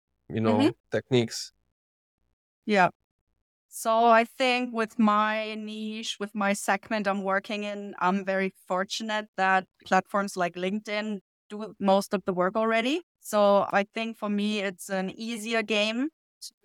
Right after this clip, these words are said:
Speaker 2: put it the least wording. There's so great tools. There's so great postings. There's so great groups to just follow. Stefan, by just getting on, you know, getting in touch last year, I just kind of hopped on you. I followed you. I'm following your links. I'm fo-,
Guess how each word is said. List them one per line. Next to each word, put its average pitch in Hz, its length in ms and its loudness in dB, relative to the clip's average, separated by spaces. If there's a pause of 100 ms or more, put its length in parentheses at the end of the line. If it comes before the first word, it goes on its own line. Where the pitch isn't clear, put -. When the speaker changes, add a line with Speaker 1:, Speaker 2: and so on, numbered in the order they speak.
(180)
Speaker 2:
put 208 160 0
it 202 180 0
the 208 80 -4
least 208 320 -6
wording. 208 580 2 (380)
There's 202 340 0
so 214 380 0
great 202 440 -2
tools. 202 680 -10
There's 202 240 4
so 208 240 -4
great 196 300 2 (100)
postings. 202 680 -4
There's 196 300 2
so 208 280 -2
great 196 320 2 (180)
groups 220 300 -8
to 214 100 -10
just - 260 -8
follow. 220 460 4 (840)
Stefan, 233 400 4
by 208 200 6
just 214 400 -8 (180)
getting 208 300 2
on, 208 400 2
you 214 100 -12
know, 202 220 2
getting 202 280 0
in 190 80 -4
touch 202 300 0
last 196 380 0
year, 220 340 2
I 208 160 4
just 196 200 -8
kind 202 220 0
of 196 100 2
hopped 196 220 0
on 220 140 2
you. 220 160 0
I 208 120 2
followed 208 420 4
you. 208 260 0
I'm 190 100 0
following 202 380 -6
your 220 160 -6
links. 202 460 0
I'm 190 100 0
fo-, 202 240 -2